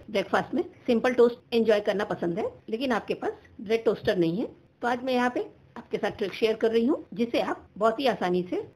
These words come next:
बिना hassle के simple सा toast ready कर सकते हैं। तो इसको ready करने के लिए मैंने यहाँ पे pan को गर्म करने के लिए रख दिया है। और अब इस pan को जो ये उडी का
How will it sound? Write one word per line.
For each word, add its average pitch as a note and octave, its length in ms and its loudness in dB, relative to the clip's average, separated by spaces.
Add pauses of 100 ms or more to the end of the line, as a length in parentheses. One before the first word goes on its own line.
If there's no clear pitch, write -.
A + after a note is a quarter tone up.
बिना A#3 220 2
hassle F3+ 360 0
के A4 160 -6 (200)
simple A#3+ 260 2
सा A#3 100 4
toast A3+ 320 0
ready G3 200 -4
कर F3+ 140 -2
सकते G3+ 320 -6
हैं। C#4+ 100 -2 (240)
तो B3 60 -2
इसको D4+ 160 -2
ready C4+ 220 4
करने C4+ 220 2
के C#4 100 -4
लिए A#4 180 0 (160)
मैंने A#3 200 0
यहाँ F3 240 2
पे A4 140 2 (220)
pan A3 160 4
को A3+ 120 2
गर्म G#3 180 6
करने G3+ 220 4
के G3+ 100 -2
लिए G#3 120 6
रख F3 140 2
दिया F3 220 2
है। A#3 140 0 (260)
और A#3+ 80 6
अब D4+ 120 6
इस - 120 4
pan F3 220 6
को D4+ 180 4 (360)
जो A#3 120 -2
ये C#4 160 4 (120)
उडी A3+ 180 4
का E4+ 160 4